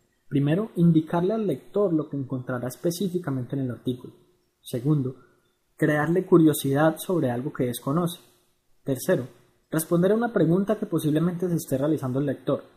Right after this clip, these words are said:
generalmente artículos tipo "¿Cómo lograr X cosa?". Cuarto, ser llamativos y destacables del resto de títulos en Internet. Esto es útil para cuando nos buscan en Google, competimos contra otros por la visita potencial.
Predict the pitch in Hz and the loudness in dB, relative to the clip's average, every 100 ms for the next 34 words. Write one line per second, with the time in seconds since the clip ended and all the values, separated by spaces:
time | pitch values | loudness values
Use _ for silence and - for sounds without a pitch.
0 | _ _ 139 139 135 165 170 - 185 180 | _ _ -4 -2 0 2 0 0 -2 -2
1 | 156 - 147 202 175 - 151 - 156 156 | -8 -8 -6 -2 -2 -2 -4 0 0 0
2 | 160 - - 170 202 220 143 143 185 196 | -4 -18 -2 0 2 2 2 0 -2 -6
3 | - _ - 147 147 - 156 - - _ | -16 _ -8 -4 -4 -4 -4 -6 -12 _
4 | _ - _ _ _ _ _ 170 170 - | _ -20 _ _ _ _ _ 2 2 0
5 | 151 - _ - - 170 202 208 170 196 | -10 -14 _ -4 0 2 2 2 0 -2
6 | 202 214 202 160 - 139 147 151 175 139 | 0 0 2 2 0 -4 0 0 2 0
7 | 135 180 185 196 165 135 156 151 143 131 | 2 0 -2 -2 -2 -4 -4 -4 -2 -4
8 | 123 117 120 113 - _ _ 151 - 180 | -6 -6 -6 -8 -14 _ _ -14 -4 -2
9 | 180 175 170 147 135 131 127 123 131 147 | -2 -4 -4 -6 -6 -6 -6 -6 -4 -4
10 | - 190 185 196 196 139 131 - _ _ | -2 -2 0 4 4 2 -2 -10 _ _
11 | - 165 160 160 165 208 208 185 165 139 | -2 0 0 2 0 0 -4 -4 -2 2
12 | 185 190 156 - 139 131 123 127 139 135 | 2 0 -6 -4 -2 -2 -4 -6 -6 -6
13 | - 117 - 110 | -8 -8 -8 -10